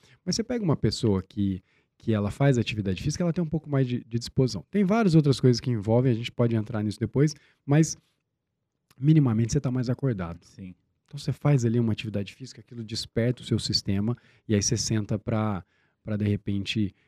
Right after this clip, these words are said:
Speaker 1: assistir uma aula, você tá em estado mais de alerta pra conseguir estudar. Isso é, isso é um ponto importante. Segunda coisa, você precisa tá focado. E aí, esse eu adoro, porque assim,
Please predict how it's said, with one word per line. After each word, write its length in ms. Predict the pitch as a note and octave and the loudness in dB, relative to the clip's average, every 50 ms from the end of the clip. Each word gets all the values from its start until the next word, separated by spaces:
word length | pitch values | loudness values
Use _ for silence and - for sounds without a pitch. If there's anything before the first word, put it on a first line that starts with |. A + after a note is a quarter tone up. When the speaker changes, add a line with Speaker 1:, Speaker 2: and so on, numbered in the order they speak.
| _ _ _ | _ _ _
Speaker 1:
assistir 340 | - G2 - G2+ G2 - A#2+ | -8 -6 -4 -4 -2 -2 -2
uma 160 | A2 G#2+ G#2 | 0 0 0
aula, 240 | G2 G2+ G#2 A2 A2+ | 0 0 0 0 -2
você 160 | A2+ - C3 | -2 -4 -8
tá 380 | - _ - A#2 A#2 A#2+ A2+ G#2+ B2 | -8 _ -4 -2 -2 -2 -2 -4 -6
em 80 | A#2+ | -6
estado 420 | A2+ G#2+ - - G#2 G#2 G#2 G#2+ G#2 | -6 -6 -4 -2 -2 -2 -2 -2 -2
mais 320 | G#2 G2+ G2 G2+ G2 F#2+ | -2 -2 -2 -2 -4 -2
de 80 | G2 A#2 | -2 0
alerta 520 | A#2 A#2+ A#2 G#2+ G2+ G2+ G2+ - - A2 G#2+ | 0 0 0 0 0 0 0 -2 -2 -4 -2
pra 160 | - A2+ G#2 | -2 -4 -4
conseguir 480 | - A2+ G#2+ - - - A#2 G2 G2 F#2 | -4 -6 -10 -6 -4 -2 -2 -2 -2 -6
estudar. 360 | F2 - - B2 G#2+ E2 D#2+ | -6 -4 -4 -4 -2 -4 -6
Isso 140 | - - B2 | -6 -4 -4
é, 60 | B2+ - | -4 -6
isso 140 | - - C#3+ | -6 -4 -2
é 40 | C#3+ | -2
um 80 | C#3+ C3+ | -2 -2
ponto 340 | - C#3 C#3 C#3 C3 - C#3+ | -4 -4 -4 -4 -4 -6 -4
importante. 440 | C3 - D3 C#3+ - - D#2+ - | -2 0 0 0 0 -4 -10 -8
Segunda 280 | - F3 G3+ A#3+ B3 G#3 | -4 -2 0 2 2 4
coisa, 160 | - C3 - | 4 2 2
você 60 | - E3+ | 0 -4
precisa 140 | - - - | -4 -6 -6
tá 80 | E3+ E3 | -4 -4
focado. 520 | - G#3+ - - D3 A2+ F#2+ E2+ E2 D#2 _ _ _ _ _ _ _ _ _ _ _ _ _ - _ _ _ _ _ | -4 -6 -6 -4 -2 -2 -2 -4 -8 -12 _ _ _ _ _ _ _ _ _ _ _ _ _ -20 _ _ _ _ _
E 100 | - C3 C#3+ | 2 4 6
aí, 320 | C#3+ C#3+ D#3+ F#3+ G3+ - _ - | 8 8 8 6 4 0 _ 0
esse 240 | D#3 E3 - - | 0 0 2 2
eu 60 | E3+ E3 | 2 4
adoro, 340 | D#3 A#2+ G#2 G2 F#2 F2+ F2 | 2 2 0 -2 -4 -4 -6
porque 240 | - - - - C#3 | -6 -2 0 2 2
assim, 280 | B2 - A2+ F#2+ F2 | 2 2 0 -4 -4